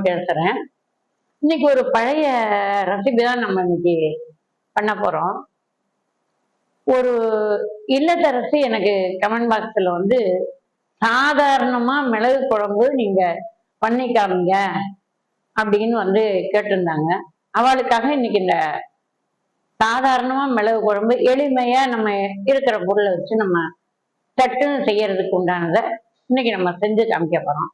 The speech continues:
வாங்க, அதுக்கு தேவையான பொருள் என்னங்கிறது இப்ப நம்ம பார்க்கலாம். நல்லெண்ணெய், புளி, கல்லுப்பு, கருவேப்பிலை, வரமிளகா, துவரம்பருப்பு,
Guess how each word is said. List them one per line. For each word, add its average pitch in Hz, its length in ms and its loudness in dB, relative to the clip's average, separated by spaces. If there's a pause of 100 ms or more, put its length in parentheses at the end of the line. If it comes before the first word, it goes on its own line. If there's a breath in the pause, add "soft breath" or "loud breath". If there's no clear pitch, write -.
(580)
வாங்க, 302 360 2
அதுக்கு 233 220 0 (120)
தேவையான 247 400 0 (100)
பொருள் 220 280 0
என்னங்கிறது 190 500 0
இப்ப 254 180 -2
நம்ம 165 140 -2 (140)
பார்க்கலாம். 147 400 -6 (1080)
நல்லெண்ணெய், 202 680 -2 (1000)
புளி, 208 340 0 (1160)
கல்லுப்பு, 190 600 0 (1040)
கருவேப்பிலை, 196 680 0 (840)
வரமிளகா, 190 680 0 (760)
துவரம்பருப்பு, 190 760 0